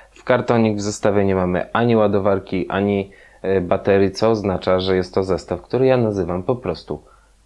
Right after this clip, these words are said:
golasem. Jeśli chodzi o nasze urządzenie, to producent deklaruje, że wytwarza ono temperaturę pięćset pięćdziesięciu stopni Celsjusza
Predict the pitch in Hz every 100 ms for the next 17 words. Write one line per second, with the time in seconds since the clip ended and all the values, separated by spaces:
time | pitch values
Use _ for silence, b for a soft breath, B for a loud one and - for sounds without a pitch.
0 | _ 87 90 95 90 - 87 - B B
1 | B - 110 117 - 101 107 92 92 90
2 | 101 - 123 117 120 120 117 113 104 -
3 | 95 92 - 95 90 87 92 92 95 90
4 | 87 85 - B B B 92 104 - 107
5 | 98 92 87 92 87 90 85 92 80 B
6 | B B - 143 151 - 135 - 135 123
7 | 143 131 123 - 127 127 120 117 - 117
8 | - 110